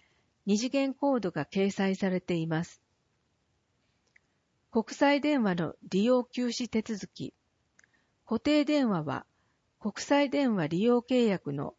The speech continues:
利用休止手続きを行うことで、国際電話の発着信を休止することができます。お問い合わせ先、国際電話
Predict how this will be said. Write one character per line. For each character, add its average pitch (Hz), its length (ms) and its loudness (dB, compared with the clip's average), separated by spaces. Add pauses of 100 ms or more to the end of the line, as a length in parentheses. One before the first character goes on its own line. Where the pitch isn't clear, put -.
(300)
利 214 140 0
用 277 200 2
休 269 220 -4
止 262 220 -4
手 247 120 0
続 247 240 -6
き 175 220 -6
を 147 100 0
行 208 140 -4
う 202 220 2
こ 139 160 -10
と 151 140 -4
で、 131 220 -8 (760)
国 220 260 -6
際 269 240 2
電 269 220 0
話 180 140 0
の 160 100 -4
発 175 260 -4
着 254 220 -2
信 160 340 -4
を 160 180 -6 (120)
休 233 160 -6
止 233 180 -4
す 240 120 -6
る 226 100 -4
こ 240 120 -4
と 240 120 -4
が 160 120 -2
で 151 120 -6
き 151 140 -6
ま 156 180 -4
す。 - 220 -20 (1300)
お 202 80 -2
問 269 280 2
い 262 60 2
合 254 80 4
わ 262 80 4
せ 240 140 0
先、 226 420 -4 (680)
国 220 220 -2
際 277 320 0
電 233 280 0
話 143 200 -4